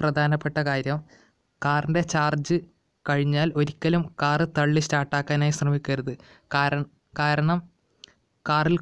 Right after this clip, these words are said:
കുറേയേറെ സെൻസറുകളുണ്ട്. വണ്ടി തള്ളി സ്റ്റാർട്ടാക്കുമ്പോൾ അതിന് കേടുവരാനുള്ള സാധ്യതയുണ്ട്. പിന്നെ മറ്റൊരു മാർഗ്ഗമെന്ന് പറഞ്ഞാൽ ജമ്പർ കേബിൾ വെച്ച് സ്റ്റാർട്ടാക്കുന്നതാണ്.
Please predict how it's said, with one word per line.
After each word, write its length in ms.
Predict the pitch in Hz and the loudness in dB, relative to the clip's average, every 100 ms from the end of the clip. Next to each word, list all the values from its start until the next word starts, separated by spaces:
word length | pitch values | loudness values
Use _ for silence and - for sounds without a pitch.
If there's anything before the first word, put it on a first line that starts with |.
| 160 | 0
കുറേയേറെ 480 | 151 156 151 160 156 | 2 2 2 0 0
സെൻസറുകളുണ്ട്. 800 | 151 147 156 151 151 147 139 127 - _ _ - - 143 | 0 0 0 2 2 2 0 -4 -10 _ _ -20 -6 0
വണ്ടി 220 | 151 170 165 | 2 2 2
തള്ളി 220 | 151 151 - | 2 2 0
സ്റ്റാർട്ടാക്കുമ്പോൾ 640 | 156 151 147 151 147 151 143 | 0 0 -2 -2 0 0 0
അതിന് 180 | 147 151 | 0 0
കേടുവരാനുള്ള 760 | 147 143 147 147 143 143 139 147 151 | 0 0 0 0 0 0 0 0 0
സാധ്യതയുണ്ട്. 600 | 139 139 143 139 123 - _ _ _ _ _ | 0 0 0 -2 -4 -8 _ _ _ _ _
പിന്നെ 220 | 156 156 180 165 | 2 4 4 2
മറ്റൊരു 340 | 156 165 160 156 | 2 2 2 2
മാർഗ്ഗമെന്ന് 500 | 147 147 147 143 143 | 2 2 2 2 0
പറഞ്ഞാൽ 280 | 139 139 156 156 143 | -2 -2 -4 -4 0
ജമ്പർ 340 | 151 151 156 156 | 2 2 2 2
കേബിൾ 260 | 156 151 151 151 | 2 4 4 2
വെച്ച് 200 | 151 151 | 2 -2
സ്റ്റാർട്ടാക്കുന്നതാണ്. 840 | 147 139 143 139 143 139 127 123 | 0 -2 -2 -2 0 0 0 -4